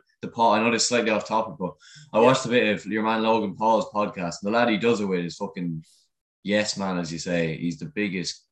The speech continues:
Speaker 1: geebag you'd ever see in your life. And these are kind of there,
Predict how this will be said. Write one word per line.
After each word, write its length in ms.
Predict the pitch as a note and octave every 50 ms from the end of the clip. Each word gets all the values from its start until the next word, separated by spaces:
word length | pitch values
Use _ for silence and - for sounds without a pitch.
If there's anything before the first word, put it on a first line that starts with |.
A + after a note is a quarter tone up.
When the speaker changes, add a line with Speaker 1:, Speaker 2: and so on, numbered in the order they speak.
| -
Speaker 1:
geebag 400 | F#2+ F#2 F#2 F2+ D#2+ E2+ E2 D#2+
you'd 80 | D#2+ D#2+
ever 180 | E2+ E2 E2 D#2+
see 180 | - - F2
in 80 | E2+ E2+
your 120 | E2 D#2+
life. 240 | E2 E2 D#2+ D#2 -
And 160 | F2 F2+ F2+
these 180 | G2 G2+ F#2 G2+
are 60 | F#2+
kind 240 | - G#2 G2+ G2 F#2+
of 60 | F2
there, 360 | G2 F#2+ F#2+ F#2 F2 E2+ -